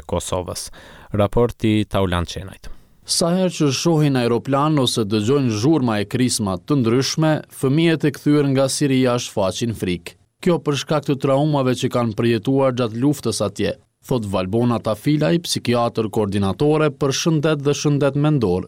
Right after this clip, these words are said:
Speaker 2: për fëmijët dhe gratë e kthyera nga Siria. Tafilaj ishte ndër të parët profesionist shëndetësor që u takua me këta fëmijë.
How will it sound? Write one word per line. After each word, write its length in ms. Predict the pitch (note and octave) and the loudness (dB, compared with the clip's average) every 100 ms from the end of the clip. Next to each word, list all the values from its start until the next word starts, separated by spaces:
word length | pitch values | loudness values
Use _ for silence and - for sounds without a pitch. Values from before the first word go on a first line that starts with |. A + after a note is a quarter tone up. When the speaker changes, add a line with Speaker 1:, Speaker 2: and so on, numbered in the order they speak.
| - | -4
Speaker 2:
për 160 | G#2+ - | -4 -2
fëmijët 420 | F#2+ G2 A#2+ C#3 | -2 2 0 0
dhe 100 | D#3+ D#3+ | 0 0
gratë 360 | D#3+ D#3 E3 | 0 0 -2
e 40 | - | -2
kthyera 380 | - C#3 C3 C3 | 0 2 4 2
nga 160 | A2 F2 | 0 -2
Siria. 460 | - B2 G#2 F#2 - _ _ _ | 0 0 0 -2 -4 _ _ _
Tafilaj 440 | D3+ D3 G3 F#3+ F#3 F#3 | -4 0 2 4 4 2
ishte 180 | - D#3 | 0 0
ndër 280 | C#3 D3+ | 0 0
të 100 | D#3 C3 | -2 -2
parët 340 | D3+ E3+ E3+ - | 0 2 0 0
profesionist 680 | C#3 C3+ A2+ B2+ D#3 - - | -2 0 0 2 0 -2 -6
shëndetësor 720 | - A2+ G#2 G2+ E3 E3 D#3 | -2 0 0 0 2 2 2
që 100 | F3 | 0
u 40 | E3 | 0
takua 340 | E3 E3 D#3+ D#3 | -2 0 0 2
me 140 | D#3 | -2
këta 200 | - A2+ G2 | -2 -4 -2
fëmijë. 360 | C#3 G#2+ F2 | 0 0 -2